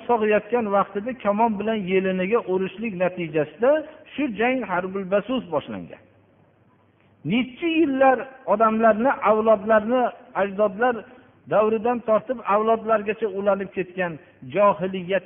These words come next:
janglari bo'lgan. Mana bu janglar ma'lum bir kishilarga kerak edi. Yahudlar mana shu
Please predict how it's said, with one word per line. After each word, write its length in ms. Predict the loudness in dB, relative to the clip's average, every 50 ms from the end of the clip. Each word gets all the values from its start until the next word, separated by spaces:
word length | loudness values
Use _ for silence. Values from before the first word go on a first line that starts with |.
| -4
janglari 400 | -6 -4 -4 -4 -4 -4 -4 -6 -6
bo'lgan. 240 | -10 -14 -14 -16 -20 _ _ _ _ _ _ _ _ _ _ _ _ _ _ _ _ _ _ _ _ _ _ _ _ _ _ _ _ _ _ _ _ _ _ _ _ _ _ _ _ _ _ _ _ _ _ _ _ _ _ _ _ _ _ _ _ _ _
Mana 220 | -4 -2 0 0 0 0
bu 120 | 0 0 0 0 -2 -6 -10 -20 -20 -20 -10 -4
janglar 540 | -2 -2 -2 -2 -2 0 2 2 2 2 0 -4 -12 -16 -20 -20 _ _ _ _ _ _ _ _ _ _
ma'lum 540 | -12 -10 -4 0 2 4 4 4 2 0 0 0
bir 120 | -2 -4 -4
kishilarga 500 | -4 -10 -14 -2 0 0 0 0 -2 -6
kerak 360 | -8 -6 -4 -2 0 0 0
edi. 240 | -2 -4 -10 -12 -16 -18 -18 -20 -20 -20 _ _ _ _ _ _ _ _ _ -2
Yahudlar 600 | 2 2 2 4 2 0 0 0 0 2 2 2
mana 340 | 2 0 0 0 0 0 0 -2
shu 140 | 0 0